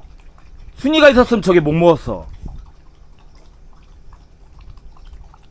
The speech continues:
딱 서열 낮은 것들은 지금 물 먹고 있잖아요. 넬라하고 젤리.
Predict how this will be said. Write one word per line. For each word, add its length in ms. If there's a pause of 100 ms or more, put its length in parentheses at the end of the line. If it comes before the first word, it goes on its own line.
(1160)
딱 140
서열 300
낮은 280
것들은 360
지금 180
물 160
먹고 220
있잖아요. 360 (520)
넬라하고 600 (880)
젤리. 340